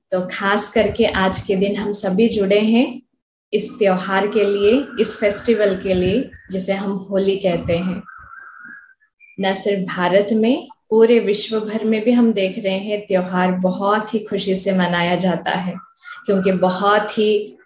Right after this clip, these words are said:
अलग-अलग रंगों का ये त्योहार है। तो रंग बिरंगा ये त्योहार है, न सिर्फ ये बाहर के रंगों को अपने जीवन में लाता, लेकिन साथ ही साथ खुशी का भी है। जैसे हम कह सकते हैं, ये खुशी है, शांति है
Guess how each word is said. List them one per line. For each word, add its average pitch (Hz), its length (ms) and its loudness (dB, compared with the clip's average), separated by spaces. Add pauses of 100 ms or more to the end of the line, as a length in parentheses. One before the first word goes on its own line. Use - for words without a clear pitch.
(120)
अलग-अलग 214 540 4
रंगों 196 420 4
का 240 100 2
ये 220 120 4
त्योहार 190 560 -2
है। 202 360 -2
तो - 420 -2
रंग 185 180 2
बिरंगा 196 580 0
ये 190 160 0
त्योहार 190 640 -2
है, 190 380 -4 (320)
न 208 140 4
सिर्फ 220 360 2
ये 214 60 2
बाहर 196 440 0
के 214 160 -2
रंगों 202 400 2
को 247 80 2
अपने 226 300 2
जीवन 208 320 -2
में 202 180 -4
लाता, 202 560 -2
लेकिन 190 280 0
साथ 185 380 -4
ही 185 60 0
साथ 185 360 -2 (380)
खुशी 190 300 -2
का 180 200 -2
भी 175 260 -4
है। - 240 -8 (560)
जैसे 190 260 4
हम 185 220 4
कह 185 160 4
सकते 190 460 -2
हैं, 202 320 -4 (320)
ये 190 320 0
खुशी 214 400 0
है, 196 380 -2 (120)
शांति 190 640 0
है 196 400 -6